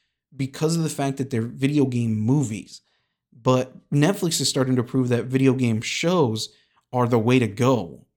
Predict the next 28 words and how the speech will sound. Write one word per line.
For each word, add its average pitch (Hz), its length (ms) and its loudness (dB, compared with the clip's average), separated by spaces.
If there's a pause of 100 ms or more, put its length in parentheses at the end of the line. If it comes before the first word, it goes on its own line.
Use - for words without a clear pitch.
um, 104 460 -2 (440)
because 156 380 0
you 156 200 0
have 160 520 -2 (140)
so - 280 -4
much 165 200 0
more 139 160 0
time 135 240 -2
to 131 80 -2
play 127 200 -2
with 123 160 -2
the 117 60 0
world 107 480 0 (340)
that 117 400 -6 (220)
the 127 140 -2
video 131 260 4
game 117 240 0
built 127 400 2
and 117 140 -2
so 143 100 2
much 131 160 0
more 117 140 -2
time 123 180 -4
to 113 80 -2
play 120 180 -6
with 110 140 -6
the 117 80 -6
story. 127 640 0